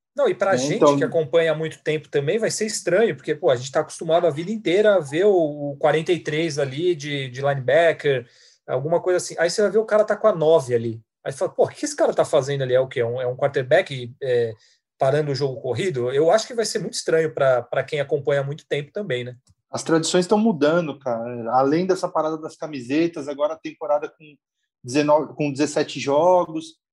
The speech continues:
Speaker 2: Aí a gente não tem mais aquele, "Ah, pre-, vamos prever o, a, a campanha do time. Ah, vai ser dez seis, vai ser nove sete." Não, agora é dez sete, é onze seis, é um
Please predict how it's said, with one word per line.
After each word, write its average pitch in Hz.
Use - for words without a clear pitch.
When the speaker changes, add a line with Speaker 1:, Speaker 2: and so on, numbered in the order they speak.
Speaker 2:
Aí 147
a 165
gente 180
não 190
tem 220
mais 202
aquele, 170
"Ah, 180
pre-, 165
vamos 180
prever 202
o, 180
a, 151
a -
campanha 180
do 185
time. 156
Ah, 165
vai 143
ser 165
dez 180
seis, 170
vai 147
ser 170
nove 175
sete." 165
Não, 151
agora 147
é -
dez 160
sete, 175
é 139
onze 180
seis, 170
é 135
um 180